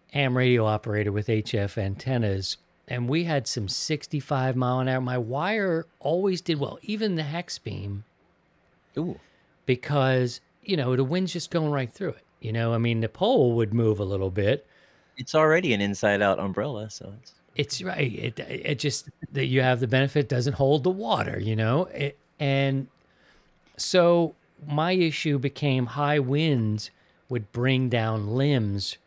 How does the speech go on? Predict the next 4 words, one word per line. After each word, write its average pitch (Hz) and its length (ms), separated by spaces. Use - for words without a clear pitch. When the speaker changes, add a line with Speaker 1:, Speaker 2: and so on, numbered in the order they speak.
Speaker 1:
from 120 180
adjacent 117 580
trees. 175 760
Speaker 2:
Oof. 95 120